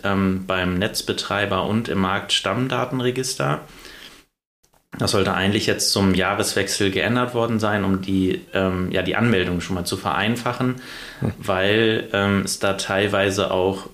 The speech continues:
Speaker 1: Hürden der Netzbetreiber gibt, die sich dann an bestimmte Re-, Regelungen, ähm, quasi halten und teilweise Hürden aufbauen. Ähm, zudem kann es beispielsweise auch so sein, wenn, ähm,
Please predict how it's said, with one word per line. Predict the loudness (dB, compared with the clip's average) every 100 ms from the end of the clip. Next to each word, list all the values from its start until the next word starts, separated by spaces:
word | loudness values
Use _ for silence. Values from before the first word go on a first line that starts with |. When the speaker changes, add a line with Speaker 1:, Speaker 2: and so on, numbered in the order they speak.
| -8
Speaker 1:
Hürden | 0 2 2 0
der | 0
Netzbetreiber | 0 -2 -6 -2 -2 -2 -2
gibt, | -4 -4 -6
die | -6 -6 -6
sich | -6 -4
dann | -2 -2
an | 0 0
bestimmte | 0 -2 -2 -4 -4 -2
Re-, | 0 0 -2 -2
Regelungen, | 0 2 4 4 4 2 -2 -16 -16 -16 -20 _
ähm, | -2 2 2 0
quasi | -2 0 2 2
halten | 0 2 2 2 4 4 2
und | 2 0 -2 -6 -14 _
teilweise | -4 0 2 2 2
Hürden | 2 2 0
aufbauen. | -2 -4 -4 -6 -4 -2 -4 -8 -6
Ähm, | -2 2 2 2 -4 -14 -12 -14 -10
zudem | -4 0 2 2
kann | 2 0
es | -2
beispielsweise | 0 0 0 0 2 0 0 0
auch | -2
so | 0
sein, | 0 2 2 2
wenn, | 0 0 -2 -4
ähm, | -2 -2 -2 -4